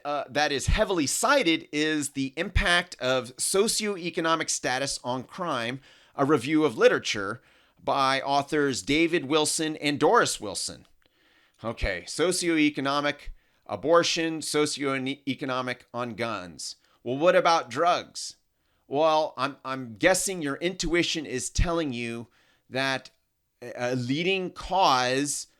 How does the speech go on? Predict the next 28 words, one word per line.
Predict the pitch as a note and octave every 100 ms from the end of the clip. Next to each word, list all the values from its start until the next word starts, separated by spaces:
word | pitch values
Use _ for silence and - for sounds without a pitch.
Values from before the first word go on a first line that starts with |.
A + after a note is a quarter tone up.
| _
for | - C#3 D3 C#3 C#3+ C#3
drug | B2 B2+ G3+ F3+
abuse | B2 B2 D3 D#3+ - - _ _
is | D#3
socioeconomic. | - G3+ F#3+ G#3 G3 G#3 G3+ G#3 C#4 C4+ G#2 _ _ _ _ _ _ _ _
Well, | - C#3 G#3+ B3 - _ _ _ _
what | B2 A2 B2+ E3+
is | F3+
it, | E3
what | E3 F#3
do |
we | F#3+ F#3+
have | F#3+ F3
to | E3+
say? | - A#3
Well, | C#3 F#3+ F#3 C#3+
there | F3 G3+
is | F3+ F3
mountains | C#3 D#3 F#3+ D4 B3 D3 G#2 - - _ _
of | D3+ D3
research | G3 G#3+ - G#3 G#3 F3+ - - _ _
and | E3+ F3
studies | - - C4 F#3+ F3+ F#3 - _ _ _
that | E3+ F#3 F#3 -
show | - G3 G3+
a | E3+ F#3+ F#3+ - _ _
huge | - - B3 E4+ D#4 -
correlation | - E3 C#3 B2+ A2 - G#2+